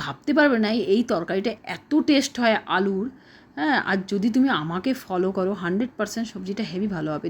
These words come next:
দেখো আলুটা এবার আমি এই দেখাচ্ছি তোমাকে, না, এটা কি হয়েছে, তোমার totally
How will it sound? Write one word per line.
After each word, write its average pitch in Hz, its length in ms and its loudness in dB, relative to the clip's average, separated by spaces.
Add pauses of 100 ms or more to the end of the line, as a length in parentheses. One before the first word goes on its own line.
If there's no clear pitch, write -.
দেখো 170 160 -8 (500)
আলুটা 190 380 -2
এবার 185 220 0
আমি 202 120 0 (140)
এই 202 160 4
দেখাচ্ছি 143 420 -8
তোমাকে, 160 260 -6 (120)
না, 262 40 -6 (460)
এটা 302 140 2 (160)
কি 240 100 4 (100)
হয়েছে, 226 280 0 (560)
তোমার 226 240 2 (140)
totally 233 480 2